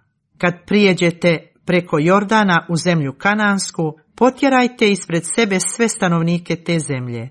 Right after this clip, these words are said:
uništite sve njihove slike, uništite sve njihove salivene kumire i sve njihove uzvišice porušite. Onda zaposjednite zemlju i u njoj se nastanite, jer sam vam je predao da je zaposjednete.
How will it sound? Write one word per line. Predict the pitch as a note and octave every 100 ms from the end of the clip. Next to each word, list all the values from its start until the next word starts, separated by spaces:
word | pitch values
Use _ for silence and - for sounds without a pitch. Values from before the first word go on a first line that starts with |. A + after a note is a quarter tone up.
| _
uništite | E3 E3 F3 - F3+ - F3 F3
sve | - G#3
njihove | F#3+ E3 - E3+ E3
slike, | - G3 E3 - C#3 C#3 _ -
uništite | F#3+ G3 - G#3 - F#3 -
sve | - - G3+
njihove | G#3 - G3 F#3
salivene | F3 - F#3 G3 F#3 F3+ F3
kumire | - F3+ F#3+ A3 G3+ F3+ _ _ _
i | D#3+
sve | - - A3+ G#3+
njihove | F#3 - F3 D#3 - F3+
uzvišice | F#3 F3+ D#3 - D#3 - D3+ -
porušite. | C#3+ C#3 - C3 - B2+ C3 _ _ _ _ _ -
Onda | A#3 B3 G#3+ -
zaposjednite | B2+ - A#3 A#3 B3 F#3+ F3 D#3
zemlju | D3 G#3 A3+ G#3+ F3+ E3+ _ _ _
i | F3+ F3
u | G3+ F#3+
njoj | E3+
se | D#3+ F#3+
nastanite, | F#3+ F3+ - F#3 F#3+ F3+ E3+ D#3+ - _ _ -
jer | F3+
sam | - F#3
vam | F3+ F3+
je | F3 E3 -
predao | F#3+ G3+ G3 G3+ F3+ E3+ -
da | E3
je | D#3+
zaposjednete. | D#3+ D3+ D3 D3 - D#3 C3+ B2+ - C3